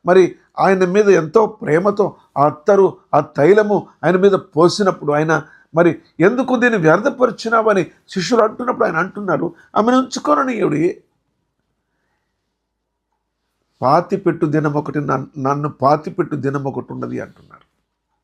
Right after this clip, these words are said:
కనుక దినదినము, దినదినము ప్రభువు నీ కొరకు, నా కొరకు, ఆ సిలువలో అప్పగించబడుట కొరకు సిద్ధపడుతూ ఉన్నారు.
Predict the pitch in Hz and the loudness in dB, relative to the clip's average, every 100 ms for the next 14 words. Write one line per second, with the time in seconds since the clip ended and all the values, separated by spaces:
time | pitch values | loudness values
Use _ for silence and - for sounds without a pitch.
0 | _ _ _ _ _ _ _ _ _ _ | _ _ _ _ _ _ _ _ _ _
1 | _ _ _ _ _ _ _ _ _ _ | _ _ _ _ _ _ _ _ _ _
2 | _ - 123 123 123 120 151 202 156 160 | _ -8 -6 -4 -6 -2 0 0 2 0
3 | 131 95 _ _ _ 110 107 147 135 139 | -2 -8 _ _ _ -12 -6 -4 -4 -4
4 | 143 113 110 - _ _ _ _ _ - | -4 -8 -12 -18 _ _ _ _ _ -4
5 | 127 127 135 123 170 170 151 - - 135 | -4 -2 -6 -4 -4 -2 -4 -4 -10 -12
6 | 139 _ 107 120 135 139 127 - 101 98 | -12 _ -12 -6 -6 -6 -8 -10 -20 -20
7 | _ _ _ _ _ _ _ _ 113 120 | _ _ _ _ _ _ _ _ -8 -8
8 | - - 165 156 151 147 - 135 - 196 | -8 -2 0 4 4 2 0 -4 -2 -2
9 | 170 147 143 135 127 - 110 113 - 131 | -2 -6 -8 -6 -8 -12 -12 -12 -10 -12
10 | _ _ _ _ - 156 156 214 165 131 | _ _ _ _ -10 -4 -2 -2 -2 -8
11 | - 107 98 87 | -12 -16 -16 -18